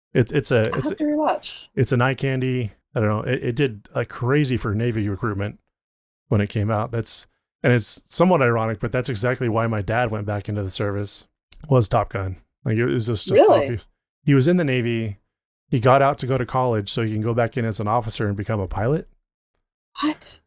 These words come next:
Speaker 1: But he, he had a, a knee injury, so he ended up going in the Army instead.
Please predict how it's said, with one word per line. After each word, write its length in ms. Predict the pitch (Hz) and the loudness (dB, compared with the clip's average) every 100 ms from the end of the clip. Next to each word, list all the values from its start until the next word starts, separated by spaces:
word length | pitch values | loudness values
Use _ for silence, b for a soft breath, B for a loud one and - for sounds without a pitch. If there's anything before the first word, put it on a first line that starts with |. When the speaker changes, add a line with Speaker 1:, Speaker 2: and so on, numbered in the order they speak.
| _ | _
Speaker 1:
But 160 | - 117 | -2 0
he, 400 | 113 127 117 113 | 2 0 -2 -4
he 120 | - 131 | -2 2
had 140 | 131 | 4
a, 240 | 117 127 113 | 2 2 0
a 40 | |
knee 220 | 127 147 | 0 2
injury, 280 | 123 113 107 | 0 0 -2
so 140 | - | -2
he 60 | 113 | -2
ended 160 | 113 110 | -2 -2
up 60 | |
going 200 | 117 117 | -2 -2
in 80 | 107 | -2
the 100 | 104 | -2
Army 320 | 101 117 117 | -2 -2 -2
instead. 480 | 110 104 117 120 117 | -2 -2 -2 -2 -4